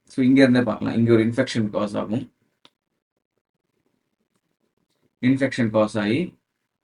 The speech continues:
இந்த இடத்துல இருந்து உள்ளுக்குள்ள இருந்து அது டாட்டட் லைன்ஸ்ல போடுறேன்,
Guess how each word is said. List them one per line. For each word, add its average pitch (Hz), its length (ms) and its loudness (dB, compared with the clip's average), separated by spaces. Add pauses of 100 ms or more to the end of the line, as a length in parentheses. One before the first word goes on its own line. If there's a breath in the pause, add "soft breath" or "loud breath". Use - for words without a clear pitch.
(280)
இந்த 127 300 4
இடத்துல 127 420 0
இருந்து 113 340 2
உள்ளுக்குள்ள 131 580 4
இருந்து 107 340 0
அது 113 180 -2 (640)
டாட்டட் 117 400 0
லைன்ஸ்ல 113 380 -2
போடுறேன், 104 380 -6